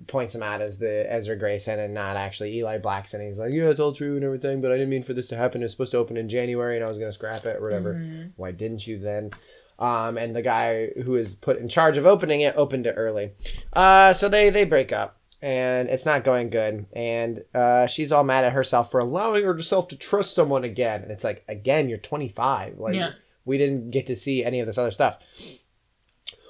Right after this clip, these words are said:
Speaker 1: She says in her narration, "What a mess. Ezra and I were like a cake that just wouldn't rise.
Speaker 2: Oh,
Speaker 1: All the
Speaker 2: no.
Speaker 1: all the ingredients were there,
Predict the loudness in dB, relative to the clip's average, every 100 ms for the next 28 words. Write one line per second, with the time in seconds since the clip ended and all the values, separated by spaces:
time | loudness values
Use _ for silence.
0 | -20 _ -14 -8 -6 -6 -10 -12 -20 _
1 | _ _ -12 -8 -6 -6 -8 -8 -6 -6
2 | -8 -12 -16 -4 2 2 2 0 0 0
3 | -4 -8 -10 _ 2 2 2 0 0 0
4 | 0 2 2 0 -2 -2 -2 -4 -10 -2
5 | 0 0 -2 -8 -6 4 6 6 2 0
6 | 0 -2 -2 0 0 0 -4 -8 -12 -8
7 | -4 0 0 0 4 8 12 12 12 8
8 | 6 6 4 6 6 6 10 12 12 12
9 | 8 4 4 6 6 6 2 2 2 2
10 | 2 2 -2